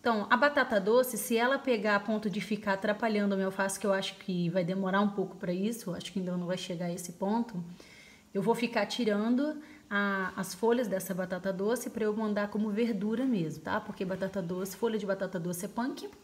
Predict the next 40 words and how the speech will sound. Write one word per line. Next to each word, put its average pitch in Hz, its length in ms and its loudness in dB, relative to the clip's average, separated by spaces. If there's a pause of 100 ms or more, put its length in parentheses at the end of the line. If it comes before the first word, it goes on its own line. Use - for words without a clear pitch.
(320)
é 185 100 -4
não 208 160 2
convencional, 202 960 0 (480)
come-se. 208 600 2 (360)
Então, 220 480 2
se - 220 -4
por 285 220 -2
acaso 254 400 4
ela 202 100 2
começar 202 320 0
a - 20 2
atrapalhar 202 440 2
o 196 40 2
meu 190 200 4
alface, 226 520 2 (840)
eu 202 100 4
já 220 140 4
vou 208 160 -2
fazer 202 340 -2
a 202 80 4
colheita 202 480 -2 (800)
e 208 100 0
mandar 220 340 0
em 240 80 2
folhas, 160 540 -2
até 202 260 0
que 226 140 -2
eu 240 60 4
colha 190 280 0
o 214 60 2
alface 233 560 0
e 240 80 0
ela 240 340 0 (440)
espalhe 220 400 2
pelo 220 220 0
canteiro 196 540 -2
aí 180 100 0
pra 190 100 -2
poder 185 220 -4
produzir. 202 500 -4